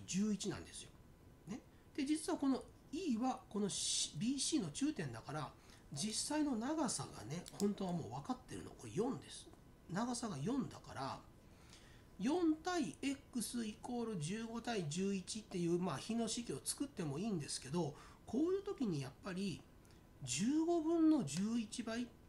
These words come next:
ていうのがすぐ分かる人は早いですよ。やっぱ。ね、すぐ分かるようになる、なってるとやっぱ早いです。だから、えー、F、えっと、シーエフかな。シーエフイコール、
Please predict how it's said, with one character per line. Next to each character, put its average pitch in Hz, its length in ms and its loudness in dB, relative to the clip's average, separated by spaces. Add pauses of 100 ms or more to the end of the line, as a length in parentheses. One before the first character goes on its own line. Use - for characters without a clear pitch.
(140)
て 196 80 4
い 180 80 6
う 175 40 8
の 151 100 2
が 127 80 -6
す - 160 -2
ぐ 262 100 -2
分 165 140 -2
か 240 140 0
る 175 120 -2
人 208 180 -2
は 165 60 2
早 135 320 -2
い 117 40 -4
で - 120 -10
す - 120 -6
よ。 104 80 -10 (400)
や - 100 -4
っ - 40 -8 (100)
ぱ。 - 140 -10 (380)
ね、 175 80 -6
す - 180 -2
ぐ 214 100 0
分 135 120 -4
か - 140 -4
る 170 60 -2
よ 120 60 -2
う - 20 -4
に 123 60 -2
な 135 60 -2
る、 113 160 -8
な 147 100 0
っ - 40 -4
て 123 100 -4
る - 80 -8
と - 100 -8
や 107 60 -6
っ - 60 -12
ぱ - 80 -12
早 - 300 -6
い 123 60 -10
で - 80 -14
す。 - 140 -12 (400)
だ 151 80 -12
か 143 100 -8
ら、 185 140 -2 (420)
え 110 380 -4
ー、 214 60 -4
F、 - 160 -8 (380)
え 156 60 -6
っ 143 60 -8
と、 - 100 -14
シ - 220 -2
ー 190 120 -2
エ - 20 -2
フ 143 100 -10
か 147 100 -10
な。 196 180 -2
シ - 220 -4
ー 156 160 -4
エ - 20 -4
フ 135 140 -10
イ 92 160 -14
コ - 140 -6
ー - 40 -8
ル、 - 60 -16